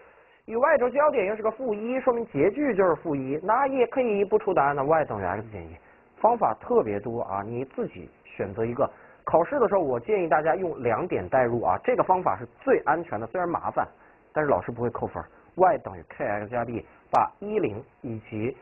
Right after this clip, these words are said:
零负一这两个点代入，解得 k 等于一，b 等于负一。所以这个一次函数的解析式是 y 等于 x 减一。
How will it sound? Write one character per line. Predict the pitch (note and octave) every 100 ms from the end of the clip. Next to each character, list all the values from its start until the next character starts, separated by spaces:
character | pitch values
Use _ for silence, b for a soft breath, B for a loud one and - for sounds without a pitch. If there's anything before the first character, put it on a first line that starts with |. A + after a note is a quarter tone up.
| B
零 | E3 B2+ D3+
负 | E3
一 | C3 C3+
这 | C#3
两 | G2+
个 | F#2+
点 | G2+ D2+
代 | - B2+
入， | G#2 G2+ b b -
解 | A#2 G#2+
得 | G2+ C3
k | - - D#3+
等 | G#2 F2
于 |
一 | F#2+ A2+ -
，b | E3
等 | G#2 E2+
于 |
负 | - F#2
一。 | F2+ b b _
所 | D#3+ B3
以 | C#4+ D#3+ - _ _
这 | -
个 | G#3 - -
一 | A3
次 | G3
函 | C#3
数 | D3
的 | C3+
解 | F#2+
析 | E2
式 | - -
是 | - - E3+ - _ _ _
y | - B2 F#2+
等 | E2 D#2+
于 |
x | B1+ F2+ -
减 |
一。 | D2+